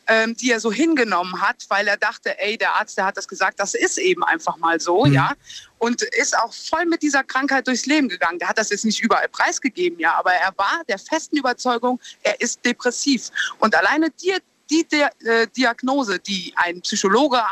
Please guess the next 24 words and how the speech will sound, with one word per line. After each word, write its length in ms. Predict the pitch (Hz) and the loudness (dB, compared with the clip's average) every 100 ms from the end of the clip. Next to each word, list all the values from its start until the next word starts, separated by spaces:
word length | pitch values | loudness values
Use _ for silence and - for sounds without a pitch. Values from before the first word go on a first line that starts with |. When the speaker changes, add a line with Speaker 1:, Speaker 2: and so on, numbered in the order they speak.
| 214 | 0
Speaker 1:
Arzt 200 | 370 - | -2 -6
oder 160 | 202 190 | -6 -4
was 140 | 226 240 | -4 -4
auch 100 | 240 | -6
immer 220 | 262 233 | -2 -2
dir 160 | 220 202 | -2 -6
stellt, 420 | - 254 175 - _ - - | -2 0 0 -4 _ -16 -2
macht 280 | 277 294 - | -2 -2 -6
dich 180 | 208 | -8
depressiv, 520 | - 190 - 180 190 175 - - | -6 -6 -6 -8 -8 -8 -10 0
ja. 260 | 160 185 - - - - | 2 2 -2 -14 -12 -4
Es 160 | 226 | 2
ist 200 | 269 - | 2 2
viel 200 | - 392 | 2 2
der 140 | 359 311 | 2 0
Kopf 380 | - 294 - | -2 -4 -4
und 160 | - 214 | -6 -6
viel 280 | - 311 311 | 0 2 4
musst 280 | 302 302 - | 2 0 0
du 240 | 285 277 | 2 2
über, 300 | 233 220 208 | 2 0 0
über 180 | - 208 | -2 -4
Dinge, 540 | - 269 294 302 285 240 _ | 0 2 2 2 0 -4 _
die, 400 | 247 240 233 202 | -2 0 -2 -4